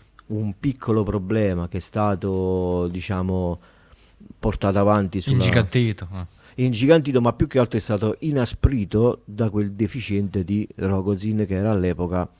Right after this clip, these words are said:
Speaker 1: a capo della, della, della Roscosmos. Quindi mancanza di fiducia, un po' per le questioni politiche, un po' per quanto riguarda il pregresso, si parla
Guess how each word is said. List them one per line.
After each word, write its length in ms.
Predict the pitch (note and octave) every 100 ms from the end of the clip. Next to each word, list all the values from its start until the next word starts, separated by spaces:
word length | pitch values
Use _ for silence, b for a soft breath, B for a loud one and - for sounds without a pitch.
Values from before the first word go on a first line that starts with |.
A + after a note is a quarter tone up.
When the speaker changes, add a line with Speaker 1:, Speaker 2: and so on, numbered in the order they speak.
| _
Speaker 1:
a 140 | -
capo 320 | - F2+ F2+ F2+
della, 680 | E2+ E2 D#2+ D#2+ D#2 D#2
della, 400 | F2 F2+ E2+ D#2+ -
della 180 | F2 F2
Roscosmos. 560 | G#2+ - F2 D2 D2+
Quindi 380 | - C3 G#2 F2+ B B B
mancanza 480 | - F2 F#2+ C3 C3
di 100 | B2
fiducia, 480 | G#2+ A#2 G#2+ F2+ F2
un 200 | D#2+ E2
po' 180 | A#2+ B2+
per 160 | B2
le 100 | A#2
questioni 380 | A2 A2+ - A2
politiche, 480 | G#2 G#2+ F2+ D#2 D2+
un 120 | D#2+
po' 100 | E2+
per 160 | A2+ A2
quanto 240 | G#2+ G#2
riguarda 300 | G#2 G#2+ G2+
il 100 | G2+
pregresso, 680 | F2 G2+ A#2+ C3 - - F2+ B B B
si 160 | B C3+
parla 500 | G#2+ G2+ G2 G2+